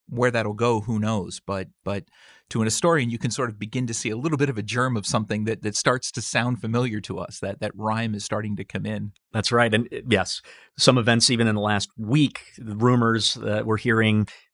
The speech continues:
Speaker 2: senior members of the administration or the, the Russian government and affiliates speaking out in a way that wasn't really the case in the past.
Speaker 1: Yeah.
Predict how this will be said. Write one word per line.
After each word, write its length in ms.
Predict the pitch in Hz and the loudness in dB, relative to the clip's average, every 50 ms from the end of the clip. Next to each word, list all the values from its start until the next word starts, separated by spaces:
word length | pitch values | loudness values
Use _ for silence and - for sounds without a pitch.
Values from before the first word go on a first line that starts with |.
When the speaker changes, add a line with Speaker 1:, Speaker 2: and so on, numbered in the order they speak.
| _ _ _ - - | _ _ _ -10 -4
Speaker 2:
senior 280 | - - 113 101 104 | -2 0 2 4 4
members 260 | 101 104 104 101 95 98 | 4 4 4 2 0 2
of 60 | 95 | 2
the 80 | 98 | 2
administration 520 | 92 98 95 92 - - 110 101 95 104 - | 2 2 2 0 0 0 0 0 0 0 -2
or 100 | 101 90 | -2 -2
the, 120 | 95 92 - | -4 -4 -4
the 140 | - 98 95 | -2 -2 2
Russian 340 | 98 104 101 - - 98 95 | 2 2 2 2 0 -2 2
government 500 | 101 104 104 107 101 104 101 101 - - | 2 4 4 4 4 4 2 0 0 -2
and 100 | 98 95 | -4 -4
affiliates 600 | 90 - 107 101 101 95 95 - - - - - _ _ _ _ _ _ _ _ | -4 -4 -2 -2 -2 -2 0 0 0 0 0 -4 _ _ _ _ _ _ _ _
speaking 340 | - - - 131 - 117 110 | -12 -8 -8 -8 -4 2 4
out 160 | 120 131 135 | 6 6 6
in 40 | 131 | 6
a 80 | 127 | 4
way 200 | 123 123 120 123 | 4 4 2 2
that 160 | 120 120 113 113 | 0 0 -2 -2
wasn't 320 | 117 120 117 127 127 - _ _ _ _ _ _ _ _ | -2 -2 -2 -6 -8 -14 _ _ _ _ _ _ _ _
really 280 | 139 123 127 123 117 107 | -14 -14 -12 -12 -14 -16
the 80 | 104 | -18
case 320 | - _ 98 - - - 123 | -20 _ -20 -20 -20 -20 -20
in 60 | 120 | _
the 60 | 110 | _
past. 360 | _ _ 117 117 117 _ _ _ _ _ _ _ _ _ _ _ _ _ _ _ _ _ _ _ _ _ _ _ _ _ _ _ _ _ _ _ _ _ _ _ _ | _ _ -20 _ _ _ _ _ _ _ _ _ _ _ _ _ _ _ _ _ _ _ _ _ _ _ _ _ _ _ _ _ _ _ _ _ _ _ _ _ _
Speaker 1:
Yeah. 300 | 131 123 120 117 110 110 | -6 -4 -4 -4 -4 -4